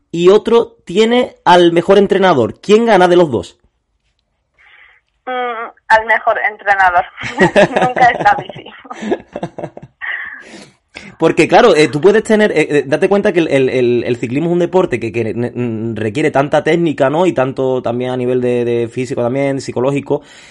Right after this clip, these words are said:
Speaker 1: que incluso tener una bici que no s-, no sea tan buena,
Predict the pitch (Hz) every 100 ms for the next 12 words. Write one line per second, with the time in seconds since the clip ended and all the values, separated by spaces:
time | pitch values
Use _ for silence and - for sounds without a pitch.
0 | _ 135 131 123 117 - 139 131 139 135
1 | 123 131 156 202 190 196 202 180 185 185
2 | 180 175 180 - - 175 170 - 160 156
3 | - 160 160 156 151 151 170 185 214 -